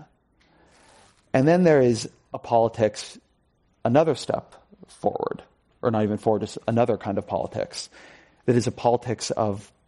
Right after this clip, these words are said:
compromising coalitions, which is, "What if I can't persuade you, but I think there's something we can work together on?" I did a podcast with a, a really, I think, amazing woman named Leah Garces,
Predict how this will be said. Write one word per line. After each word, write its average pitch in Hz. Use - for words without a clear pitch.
compromising 107
coalitions, 104
which 123
is, 117
"What 135
if 156
I 135
can't 127
persuade -
you, -
but 120
I 117
think 120
there's 120
something 107
we 104
can -
work 101
together -
on?" -
I -
did 143
a 117
podcast 110
with 117
a, 117
a 147
really, 190
I 120
think, 117
amazing 107
woman 101
named 101
Leah 101
Garces, -